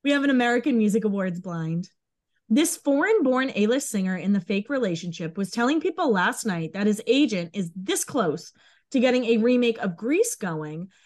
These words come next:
and that our foreign-born singer would star with his girlfriend. I think his agent is blowing a lot of smoke up his butt. Sean and Camilla as good old Danny and Sandy. What a nightmare casting that would be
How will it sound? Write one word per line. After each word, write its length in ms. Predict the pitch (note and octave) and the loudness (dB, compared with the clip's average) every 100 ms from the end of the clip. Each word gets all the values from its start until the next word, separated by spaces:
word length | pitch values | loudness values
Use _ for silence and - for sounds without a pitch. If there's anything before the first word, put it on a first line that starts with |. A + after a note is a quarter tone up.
| - | -6
and 120 | B3+ | 0
that 120 | C#4 C4+ | 0 0
our 100 | B3 | -2
foreign-born 760 | - C#4 D#4 F#4+ E4 E4 D#4+ | -4 -4 -2 -2 -4 -2 -4
singer 380 | D#4 B3 A3 G#3 | -4 -2 0 0
would 180 | G3+ G3 | 0 -2
star 400 | - G3 E3+ E3+ | -4 -4 -2 -2
with 140 | F3+ | -2
his 160 | G3 F3+ | -2 -4
girlfriend. 760 | E3 A3+ A#3+ A#3+ F3 D3 D#3 - _ - - | 0 2 2 0 -6 -8 -10 -18 _ -20 -4
I 160 | A#3+ C4 | 0 2
think 180 | E4+ D#4 | 0 -2
his 180 | F4+ D4 | -4 -2
agent 440 | A3+ A3 G3+ G3 - | 0 2 0 -4 -4
is 200 | G#3 F3+ | -4 -4
blowing 360 | F#3+ F#3 F#3+ | -4 -2 0
a 60 | F#3 | -2
lot 180 | F3+ E3+ | -2 -4
of 80 | E3+ | -4
smoke 400 | A3 G#3+ E3+ - | 0 0 0 -4
up 160 | D#3 | -6
his 180 | E3+ D#3 | -6 -6
butt. 340 | - D3+ A#2+ _ _ _ _ _ _ _ _ | -6 -10 -10 _ _ _ _ _ _ _ _
Sean 380 | - G#3+ G#3+ A#3 | -2 2 6 6
and 100 | A#3 | 6
Camilla 600 | A3+ F#3 D3+ D3+ D#3 E3 _ _ _ _ - | 4 2 2 -2 -4 -8 _ _ _ _ -4
as 300 | F3+ E3+ - | 0 0 0
good 380 | G3+ F3+ A#3+ A#3 | -4 2 6 8
old 260 | G#3 F3 | 6 2
Danny 340 | G3 G#3 A#3 A#3+ | 0 2 4 4
and 160 | A#3 | 2
Sandy. 640 | - F#3 D#3+ D#3 E3 E3 F#3+ _ _ _ _ _ _ _ F#3 - _ _ _ _ | 0 -4 -4 -2 -2 -4 -6 _ _ _ _ _ _ _ -16 -16 _ _ _ _
What 320 | - B3 G#4 B4 | 4 6 6 6
a 120 | C4+ | 4
nightmare 680 | G#3+ A3 A3+ A#3+ G#3+ G#3+ F#3+ | 4 2 2 0 0 -2 -2
casting 520 | F3 F#3+ F3 - E3+ | -4 -6 -6 -6 -4
that 200 | D#3+ - | -4 -4
would 140 | E3+ D#3 | -2 0
be 340 | D#3 D3+ E3 | 0 0 0